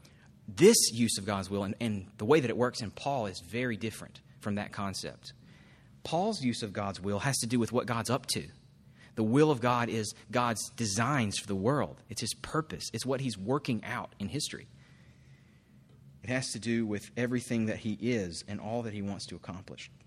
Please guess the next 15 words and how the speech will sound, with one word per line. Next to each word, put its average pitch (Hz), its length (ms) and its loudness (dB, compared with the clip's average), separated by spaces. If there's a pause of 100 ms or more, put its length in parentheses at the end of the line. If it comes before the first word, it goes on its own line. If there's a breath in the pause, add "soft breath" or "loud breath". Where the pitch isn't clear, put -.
(1160)
So - 180 -2
I 147 140 0
think 92 440 -6 (560)
you - 60 -16
can - 140 -10
summarize 101 680 -2
the 82 80 -10
will 104 240 -2
of 87 120 -6
the 80 60 -12
Lord 90 360 -2
as 87 100 -8
the 92 60 -8
gospel 101 400 -8
itself. - 480 -8